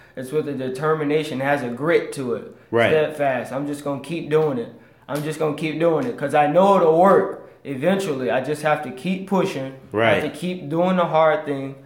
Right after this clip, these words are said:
Speaker 1: over and over and over and over and over again, and it will work. It's that confidence in knowing that it will work. If I
Speaker 2: Right.
Speaker 1: keep passing out these flyers,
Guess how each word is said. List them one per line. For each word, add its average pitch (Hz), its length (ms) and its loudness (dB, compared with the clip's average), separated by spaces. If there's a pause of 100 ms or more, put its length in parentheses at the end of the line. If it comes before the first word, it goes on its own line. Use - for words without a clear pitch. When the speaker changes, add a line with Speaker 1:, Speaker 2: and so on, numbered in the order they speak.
(260)
Speaker 1:
over 165 280 2
and 165 80 0
over 165 220 0
and 160 100 -4
over 165 200 0
and 160 80 -4
over 156 200 -2
and 151 100 -2
over 156 240 0
again, 135 260 -4
and 123 100 -6
it 113 80 -8
will 160 420 2
work. 156 300 2
It's 156 160 -4
that - 600 0 (220)
confidence 175 600 2
in 147 100 -2
knowing 143 240 -4
that 123 200 -4
it 120 80 -8
will 156 440 0
work. 143 400 2
If 117 80 -16
I 156 120 6
Speaker 2:
Right. 208 160 4
Speaker 1:
keep 214 240 2
passing 190 380 2
out 185 200 2
these 180 180 -8
flyers, 127 520 0